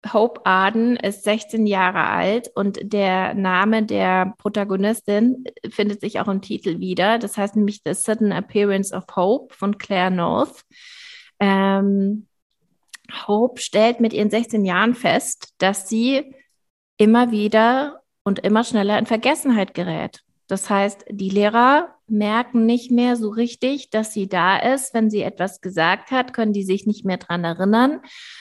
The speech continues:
Und auch in ihrer Familie sind die manchmal richtig verwundert, dass sie existiert. Und schleichend stellt sie fest, dass die Menschen sich nicht mehr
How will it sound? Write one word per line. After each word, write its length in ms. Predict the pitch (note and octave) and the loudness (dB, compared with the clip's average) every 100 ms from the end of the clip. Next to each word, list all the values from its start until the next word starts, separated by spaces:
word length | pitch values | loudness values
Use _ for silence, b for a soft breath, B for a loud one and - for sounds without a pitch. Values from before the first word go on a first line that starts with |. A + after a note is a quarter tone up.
| B - | B 0
Und 120 | C#4 | 4
auch 180 | A#3+ B3 | 4 4
in 120 | B3 | 2
ihrer 280 | A#3+ B3 B3+ | 4 2 0
Familie 560 | C#4 C#4 D4+ G4 C4 | 0 0 2 2 2
sind 180 | A3 A3+ | 2 0
die 80 | A#3+ | 2
manchmal 320 | A3+ A#3+ A#3+ | 2 4 2
richtig 380 | A3 A#3+ B3+ B3 | 2 -2 -4 -2
verwundert, 560 | A3+ A3+ C#4 F#4 C4+ F#3+ | -2 0 0 0 -2 -2
dass 160 | G3+ | -6
sie 120 | - | -4
existiert. 920 | C3+ F#3+ - G3+ - C4+ C#4 D3 - - _ B B B B B B - | -2 -2 -6 -8 -6 -2 0 0 -4 -20 _ B B B B B B 0
Und 180 | A3 | 0
schleichend 840 | G#3+ - A#3+ A#3 B3 C#4+ - D#4+ D#4+ | 0 -4 0 2 2 -2 -4 -8 -8
stellt 360 | - G#3+ G#3 G#3 | 0 2 2 -2
sie 140 | G3 | -12
fest, 600 | - F#3+ A3 D#4 - - _ _ - | -4 -2 -2 -4 -12 -18 _ _ -8
dass 180 | F#3+ | -8
die 140 | - G3+ | -4 -2
Menschen 760 | F#3+ F3 F3 - G#3 A#3+ C#4 | 0 0 -4 -4 0 0 0
sich 300 | - G3 F#3+ | -6 -8 -2
nicht 380 | G#3+ G#3+ A3+ - | 2 2 0 -2
mehr 420 | A3+ A#3 B3+ C#4 | 0 2 0 -4